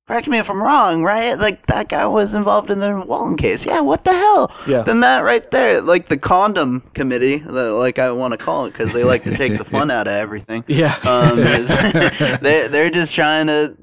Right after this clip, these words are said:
Speaker 1: they're, wow, what the hell? That totally blew my mind. Wow.
Speaker 2: Yeah.
Speaker 1: What the hell?
Speaker 2: Hartman did some analysis, and he, he looked at some different things like actual science-y type stuff,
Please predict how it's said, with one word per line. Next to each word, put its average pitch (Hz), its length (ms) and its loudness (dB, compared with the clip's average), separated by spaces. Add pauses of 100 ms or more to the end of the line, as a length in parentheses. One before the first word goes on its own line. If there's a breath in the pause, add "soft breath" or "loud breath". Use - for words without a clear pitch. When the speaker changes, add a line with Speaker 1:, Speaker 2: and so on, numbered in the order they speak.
Speaker 1:
they're, 143 360 -2 (400)
wow, 185 320 2
what 143 160 0
the 185 100 0
hell? 196 240 2
That 127 160 -2
totally 151 220 2
blew 170 160 0
my 175 100 2
mind. 170 320 0
Wow. 151 420 -2
Speaker 2:
Yeah. 139 220 2
Speaker 1:
What - 160 -10
the 359 140 -4
hell? 320 280 0 (520)
Speaker 2:
Hartman 240 500 0
did 196 220 0
some 185 160 -2
analysis, 160 800 0 (120)
and 127 540 -4
he, 131 460 -6 (160)
he 139 160 -2
looked 202 260 2
at 180 100 2
some 143 340 -4 (180)
different 147 440 0
things 135 280 -2
like 120 180 0
actual 135 380 -2
science-y 131 600 -2
type 113 280 -2
stuff, - 460 -4